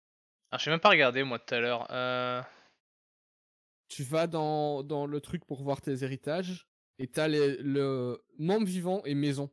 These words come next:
Speaker 1: Ah
Speaker 2: Et les
Speaker 1: oui,
Speaker 2: maisons, en
Speaker 1: j'ai
Speaker 2: fait, c'est les branches cadettes.
Speaker 1: Ouais, j'en ai quatre. Et ça fait quoi ? Ils te rapportent des trucs ou ? Non.
Speaker 2: Aucune idée.
Speaker 1: Très bien.
Speaker 2: Je pense que quand tu la, quand tu la fondes, ça t'appro-, ça t'apporte quelque chose. Mais, euh, à nous, ça nous apporte pas, euh,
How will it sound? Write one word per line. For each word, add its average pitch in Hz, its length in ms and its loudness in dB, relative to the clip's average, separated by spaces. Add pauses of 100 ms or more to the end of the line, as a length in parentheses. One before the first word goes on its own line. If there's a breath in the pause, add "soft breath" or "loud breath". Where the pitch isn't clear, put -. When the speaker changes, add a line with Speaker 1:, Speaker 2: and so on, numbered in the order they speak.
(460)
Speaker 1:
Ah 165 100 12
Speaker 2:
Et - 20 12
les 185 60 12
Speaker 1:
oui, 185 80 10
Speaker 2:
maisons, 147 180 4
en 156 40 4
Speaker 1:
j'ai 139 200 4
Speaker 2:
fait, 135 40 -4
c'est - 120 -8
les 120 80 -6
branches 120 260 -10
cadettes. 113 160 -8
Speaker 1:
Ouais, 147 160 2
j'en 135 200 0
ai 127 100 -4
quatre. - 240 -2
Et 175 40 -4
ça 160 120 0
fait 165 120 4
quoi ? 196 160 10
Ils 196 60 12
te - 60 -4
rapportent 151 320 6
des 151 120 6
trucs - 360 0
ou ? 175 420 -2 (1300)
Non. 131 60 -8
Speaker 2:
Aucune 135 240 -4
idée. 117 280 -2 (920)
Speaker 1:
Très - 140 -4
bien. 107 160 -10 (380)
Speaker 2:
Je - 140 -16
pense 170 240 -2
que - 80 -16
quand 185 160 -2
tu 202 140 -2
la, 180 280 2
quand 185 120 -4
tu 196 120 -6
la 185 120 2
fondes, 196 280 -4
ça 147 160 -4
t'appro-, 151 440 -6
ça 135 120 -12
t'apporte 135 280 -12
quelque 147 220 -8
chose. 160 340 -4 (580)
Mais, 117 220 -2
euh, 117 280 0
à 110 100 -2
nous, 143 200 0
ça 131 160 -6
nous 110 220 -4
apporte 113 320 -8
pas, 117 140 -4
euh, 107 320 -6